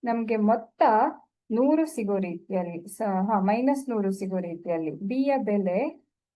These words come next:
ಮೈನಸ್ ನೂರು ಇದೆ, ಹಾಗೆ ಎ ಸಿ ಬೆಲೆ ಎರಡ್ ಸಾವಿರದ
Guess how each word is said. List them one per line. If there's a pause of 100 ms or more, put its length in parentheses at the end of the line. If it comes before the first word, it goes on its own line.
(500)
ಮೈನಸ್
ನೂರು
ಇದೆ,
ಹಾಗೆ (580)
ಎ
ಸಿ
ಬೆಲೆ (380)
ಎರಡ್
ಸಾವಿರದ